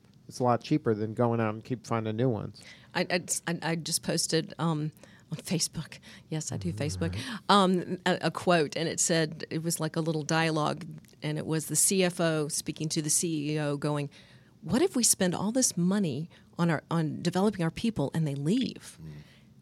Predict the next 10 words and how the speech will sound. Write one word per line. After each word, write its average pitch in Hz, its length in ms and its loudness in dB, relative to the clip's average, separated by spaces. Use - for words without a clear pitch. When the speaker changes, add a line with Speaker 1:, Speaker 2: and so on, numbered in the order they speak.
Speaker 2:
And 160 200 2
the 165 60 2
C 180 460 -2
E 147 60 4
O 185 60 6
says, 160 320 2
"What 190 200 2
if - 180 0
we 165 140 2
don't 175 560 2